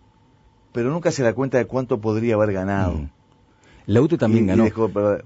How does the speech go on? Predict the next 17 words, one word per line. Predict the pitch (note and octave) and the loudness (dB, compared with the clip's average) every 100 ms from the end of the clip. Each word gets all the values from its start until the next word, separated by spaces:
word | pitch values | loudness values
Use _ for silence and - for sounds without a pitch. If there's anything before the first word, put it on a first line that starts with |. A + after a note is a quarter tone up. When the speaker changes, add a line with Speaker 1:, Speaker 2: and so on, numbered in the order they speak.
| - _ - - | -16 _ -16 -6
Speaker 2:
¿Está | A#2+ A3 | -2 2
Speaker 1:
Sí. | A#3 | 4
Speaker 2:
en | |
debate | C3+ A#2+ G#3 - A2 D2+ - | 4 2 0 0 -2 -2 -4
el | F#2 F2 D#2+ D2+ C#2+ | -2 -2 -2 -4 -2
perfil | E2+ - C#3 | -2 0 -2
que | G#2+ | 0
deben | F#2+ F#2+ | 0 0
tener | E2+ F#2 | -2 -2
las | F2 | -4
empresas | D2+ E2 D#2+ | -4 -6 -6
públicas? | - A#2+ D3 A#2+ C#2+ - | -4 -2 -2 -4 -6 -4
Speaker 1:
Ah, | G2 | -6
yo | F#2+ G#2+ | -4 -4
creo | A#2 | -6
que | G2 | -6
sí. | G#2+ - E2 | -10 -10 -14